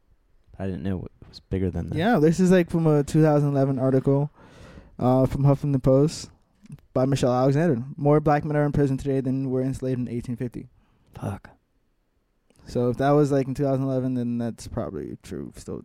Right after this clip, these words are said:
Speaker 2: t-, today.
Speaker 1: Yeah.
Speaker 2: So you know what I mean? It's just like you
Speaker 1: Damn.
Speaker 2: just change the system.
Speaker 1: Yeah.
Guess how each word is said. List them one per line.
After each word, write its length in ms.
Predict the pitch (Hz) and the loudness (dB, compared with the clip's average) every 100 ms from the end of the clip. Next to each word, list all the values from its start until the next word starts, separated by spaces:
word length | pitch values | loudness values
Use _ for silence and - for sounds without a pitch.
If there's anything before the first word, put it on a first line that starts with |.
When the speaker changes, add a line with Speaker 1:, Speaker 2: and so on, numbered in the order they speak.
| - | -16
Speaker 2:
t-, 60 | - | -18
today. 340 | - 50 - 127 _ _ - - _ _ _ _ | -14 -14 -16 -20 _ _ -20 -20 _ _ _ _
Speaker 1:
Yeah. 240 | 101 107 104 - _ - - - _ _ | 0 0 -2 -12 _ -20 -20 -20 _ _
Speaker 2:
So 320 | - 135 123 123 | -4 2 4 4
you 160 | 135 | 4
know 80 | 147 | 6
what 100 | 151 | 4
I 40 | |
mean? 260 | 151 220 202 | 4 4 4
It's 100 | 147 | 2
just 140 | 147 | 0
like 100 | 165 | 0
you 60 | 160 | 2
Speaker 1:
Damn. 160 | 123 123 | 2 2
Speaker 2:
just 120 | - | 0
change 280 | 175 170 147 | -2 -2 -4
the 60 | |
system. 520 | - 156 - 165 151 - | -4 -4 -2 -2 -4 -2
Speaker 1:
Yeah. 240 | 120 156 | 2 2